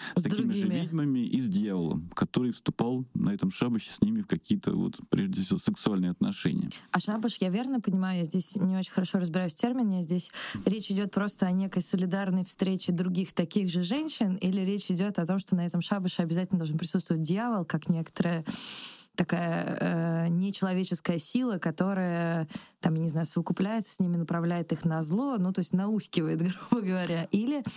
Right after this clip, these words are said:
Speaker 2: э, дьявол не обязательная фигура в этой
Speaker 1: Ну, смотрите, в рамках как раз христианской
Speaker 2: Мгм.
Speaker 1: реконструкции того, что собой ведьма представляет,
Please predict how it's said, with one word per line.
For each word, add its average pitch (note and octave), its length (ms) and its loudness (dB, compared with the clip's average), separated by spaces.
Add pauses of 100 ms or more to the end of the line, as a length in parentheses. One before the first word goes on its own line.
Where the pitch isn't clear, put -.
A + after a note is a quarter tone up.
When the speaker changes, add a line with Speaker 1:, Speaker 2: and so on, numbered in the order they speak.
(300)
Speaker 2:
э, F3+ 220 2
дьявол G3+ 360 0
не G3 140 2
обязательная F#3 540 0
фигура D#3 400 -2
в D3+ 80 -2
этой D#3 440 -2 (260)
Speaker 1:
Ну, - 220 0 (120)
смотрите, - 380 0
в G#2 60 2
рамках A#2 720 0
как - 200 0
раз - 220 0
христианской B2+ 840 0
Speaker 2:
Мгм. D#2+ 120 -6
Speaker 1:
реконструкции F#2 920 0 (120)
того, F#2 220 2
что - 120 -10
собой F#2+ 280 2
ведьма F#2+ 440 0
представляет, A#2+ 840 -2